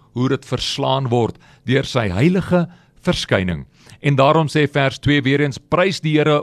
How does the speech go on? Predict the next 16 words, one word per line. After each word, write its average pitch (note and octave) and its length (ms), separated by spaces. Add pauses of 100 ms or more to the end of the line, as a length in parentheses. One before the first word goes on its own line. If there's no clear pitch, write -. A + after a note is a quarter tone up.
om C#3 360
die A#2+ 180
eer D3 240
van D3 160
sy C3 180
naam, A2+ 200 (280)
buig E3+ 500
voor D#3 220
die B2+ 140
Here B2+ 220
by A#2 220
sy A#2 320
heilige A#2+ 540 (400)
verskyning. G#2 680 (340)
En G#3 240
sê F#3+ 180